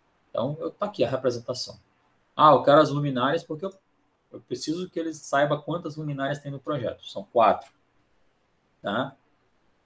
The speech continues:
Então, é, esse recurso vocês vão sempre utilizar. É claro que, ah, muito provavelmente, vocês já vão evoluir do cad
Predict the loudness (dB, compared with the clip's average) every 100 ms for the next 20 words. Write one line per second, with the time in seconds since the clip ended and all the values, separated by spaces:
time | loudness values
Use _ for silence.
0 | _ -10 0 4 4 2 -8 6 8 8
1 | 6 -10 -4 0 2 0 -4 -4 -2 0
2 | -2 -6 -10 -10 -10 -8 -6 -6 -6 -6
3 | -6 -6 -10 -8 -6 0 2 2 -4 -16
4 | _ _ -10 -4 6 6 6 0 -2 -4
5 | -12 _ _ -2 0 0 0 -2 -6 -10
6 | -18 _ -4 -4 2 2 2 0 -2 -6
7 | -6 -8 -2 -2 0 0 0 -2 0 0
8 | 0 0 -2 -6 -10 _ _ _ _ _
9 | _ -4 0 0 4 6 6 4 -4